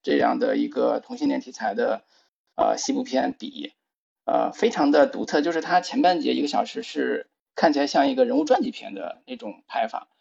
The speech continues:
跟这种看起来像同性片的这种情感关系的这种写法是完全不一样的。只有在后半截的一个小时之内，它有非常大的笔墨去塑造，呃，里边的两个主要角色，男性角色的情-，情感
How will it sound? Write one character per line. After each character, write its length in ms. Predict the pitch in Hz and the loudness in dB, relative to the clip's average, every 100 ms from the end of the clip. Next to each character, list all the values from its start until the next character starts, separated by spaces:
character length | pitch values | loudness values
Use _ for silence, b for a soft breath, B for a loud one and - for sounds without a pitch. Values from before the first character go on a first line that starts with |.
| _ _ _ _ - | _ _ _ _ 2
跟 520 | 156 160 156 156 - _ _ - | 6 6 4 0 -4 _ _ 2
这 140 | 156 | 2
种 220 | 147 120 | 4 0
看 200 | - 180 151 | 2 2 4
起 100 | 117 | 2
来 120 | 123 | 2
像 280 | - 131 123 | 2 2 0
同 160 | 117 | -4
性 180 | - 139 | -4 -2
片 160 | 131 139 | 0 0
的 80 | 135 | 0
这 100 | 135 | 0
种 280 | 117 - - | -4 -4 -8
情 160 | - | 0
感 160 | 151 127 | 2 4
关 200 | - - | 4 4
系 100 | - | 0
的 80 | 151 | -2
这 60 | |
种 140 | 196 120 | -2 -6
写 160 | - | -6
法 120 | 247 | -4
是 100 | 226 | -4
完 140 | - - | -6 -6
全 140 | 190 | -6
不 60 | - | -6
一 100 | - | -6
样 200 | 78 - | -8 -10
的。 60 | _ _ b b | _ _ b b
只 160 | 131 | 2
有 160 | 147 147 | 6 6
在 200 | 139 143 | 10 8
后 180 | - 233 | 10 8
半 180 | 139 131 | 8 4
截 120 | 113 | 2
的 120 | 113 | 2
一 80 | - | 0
个 60 | - | -4
小 160 | - | -8
时 120 | - | -8
之 60 | - | -6
内， 160 | 120 - | -6 -6
它 200 | - 123 | -10 -14
有 180 | - | -14
非 140 | - 147 | -10 -2
常 120 | 139 | 0
大 120 | 131 | 2
的 80 | 127 | 0
笔 160 | - - | -4 -10
墨 160 | - | -10
去 140 | - - | -10 -16
塑 160 | 131 | -8
造， 260 | 117 104 - b b _ | 0 0 0 b b _
呃， 220 | 95 - | 2 2
里 80 | - | 2
边 180 | 220 247 | 0 2
的 120 | 123 | 2
两 160 | 233 - | -2 -6
个 80 | 233 | -4
主 100 | 214 | -4
要 120 | 196 | -4
角 160 | 202 | -8
色， 220 | 196 285 - | -2 -2 0
男 120 | - | -4
性 140 | 247 | -6
角 120 | 240 233 | -6 -4
色 160 | - | -2
的 140 | - - | -2 -4
情-， 280 | - - - | -10 -16 -18
情 220 | - 113 | -14 -2
感 240 | 135 - | 0 0